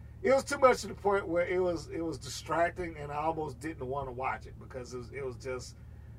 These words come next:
cut, cut, cut, cut, cut, cut. You know, it just,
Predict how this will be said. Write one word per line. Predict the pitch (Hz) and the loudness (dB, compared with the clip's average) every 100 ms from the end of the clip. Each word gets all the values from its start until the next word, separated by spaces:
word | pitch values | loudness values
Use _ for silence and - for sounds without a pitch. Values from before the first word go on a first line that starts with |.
| - - - - | -14 -14 -12 0
cut, | 175 - - | 0 0 -6
cut, | - 160 - - | -4 -4 -6 -4
cut, | 180 - - | -4 -4 -4
cut, | 196 - | -4 -4
cut, | - 170 | -6 -6
cut. | - 180 - - - | -2 -4 -4 -12 -14
You | 156 | -8
know, | 147 143 | -4 -4
it | 147 120 | -4 -6
just, | 151 143 | -6 -8